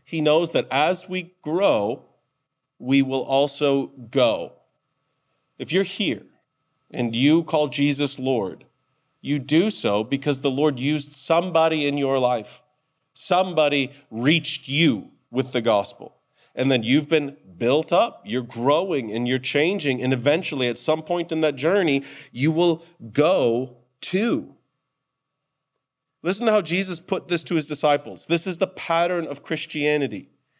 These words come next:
In John twenty, he says to them, "Peace be with you. As the Father sent me, so I am sending you." God's grace comes to us so it can move through us.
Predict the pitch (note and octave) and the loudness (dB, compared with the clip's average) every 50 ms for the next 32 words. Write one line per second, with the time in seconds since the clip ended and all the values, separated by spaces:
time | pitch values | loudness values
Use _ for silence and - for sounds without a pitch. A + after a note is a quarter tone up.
0 | _ _ - _ - D3 D3 C#3 C#3 D3+ D#3 E3 E3 - - D#3 D#3+ F3 F3 D3+ | _ _ -20 _ -4 -2 0 2 4 4 4 4 2 0 0 2 2 2 2 2
1 | B2+ B2 B2 A#2+ - D#3 D3+ E3 D#3+ E3 - - A2+ A2+ A2 G#2 - - - - | 2 0 0 0 2 2 2 2 2 0 -4 -2 0 0 0 -2 -2 -12 -20 -20
2 | - _ _ _ _ _ _ _ - - F#3 G3+ - - - E3+ D#3+ E3 E3+ E3+ | -20 _ _ _ _ _ _ _ -4 -2 -2 -2 -2 -4 -8 -6 -4 -2 -2 -2
3 | E3+ - A#2 - - - _ _ _ _ _ _ _ _ _ _ _ - D3 C#3 | -4 -8 -14 -16 -16 -18 _ _ _ _ _ _ _ _ _ _ _ -2 0 0
4 | B2+ B2+ C3+ - - - C#3+ D3 E3 F3 D#3 - - E3 E3+ E3+ D#3+ D3 C#3 B2+ | 0 -2 -6 -4 0 0 2 2 2 0 -2 -2 0 0 0 0 0 -2 -2 -2
5 | B2 C3 E3+ - _ _ _ _ _ _ _ _ _ _ - - - C3+ B2 A#2 | -2 -4 -6 -12 _ _ _ _ _ _ _ _ _ _ -14 -6 -2 0 0 2
6 | - B2+ C3+ C3+ C3+ C#3 B2 B2+ C3 C3+ B2+ A#2+ B2 - - - - D3 C3 B2+ | 2 2 2 2 2 2 0 0 -2 -2 -2 -6 -10 -14 -8 -2 0 0 0 0
7 | B2 B2 A#2+ A2+ G#2+ G#2 G2 F#2 - - _ _ _ _ _ _ _ _ _ _ | -2 -2 -4 -4 -6 -6 -8 -10 -14 -20 _ _ _ _ _ _ _ _ _ _
8 | _ _ _ _ _ _ _ _ - - _ _ _ _ _ _ _ _ _ _ | _ _ _ _ _ _ _ _ -20 -20 _ _ _ _ _ _ _ _ _ _
9 | _ _ _ _ _ _ _ _ _ _ - D3 D#3 D#3+ - - E3+ E3 E3 D#3 | _ _ _ _ _ _ _ _ _ _ 2 2 2 2 0 0 0 0 0 0
10 | - - D#3+ D#3 C#3+ - - - D#3+ D3+ D#3+ D#3 D3 - - C#3 C3 C3+ C3+ - | 0 -2 -4 -4 -4 -6 -6 -4 -2 0 2 2 0 0 -2 -4 -4 -2 -2 -2
11 | C#3 C3 C3 C3+ C3+ C3+ C3 C3 - - _ - - - C3+ C#3 C3 A#2+ G#2+ G2 | 0 2 2 4 4 2 0 -2 -8 -20 _ -14 -4 0 2 2 2 0 -2 -8
12 | G2+ - - - - | -12 -14 -16 -18 -20